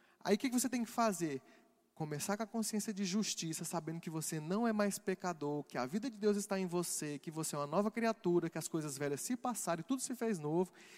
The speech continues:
e você começar a declarar as coisas ao seu respeito. Quantas vezes você chegou na frente do espelho e disse, "Rapaz, eu sou ungido, eu sou é do poder,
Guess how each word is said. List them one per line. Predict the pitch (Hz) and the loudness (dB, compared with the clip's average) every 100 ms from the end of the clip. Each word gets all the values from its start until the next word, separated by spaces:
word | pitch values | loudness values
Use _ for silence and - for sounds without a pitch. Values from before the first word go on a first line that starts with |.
| - | -8
e | - | 0
você | 175 190 208 | 4 4 4
começar | 202 202 190 - 185 | 2 2 2 0 0
a | |
declarar | 185 190 190 190 | 0 0 2 2
as | 185 | 2
coisas | 190 | 2
ao | 185 | 4
seu | 180 180 | 4 4
respeito. | 220 - - 139 - - - - - _ | 2 0 -2 -4 -8 -20 -20 -20 -20 _
Quantas | 320 339 320 | 2 4 4
vezes | 247 254 | 4 4
você | 262 | 2
chegou | 226 247 | 0 2
na | 233 | 2
frente | 226 | 2
do | 220 | 2
espelho | 202 208 202 | 4 4 4
e | |
disse, | 180 - | 2 -2
"Rapaz, | 208 - 196 | -2 -2 0
eu | |
sou | 202 - 214 | 0 -2 -2
ungido, | 220 127 127 131 127 127 - | -2 -2 -2 -2 -2 -8 -4
eu | - | 0
sou | 180 220 | 2 4
é | |
do | 202 | 2
poder, | 208 240 254 - 135 135 135 131 | 2 0 0 0 2 2 2 0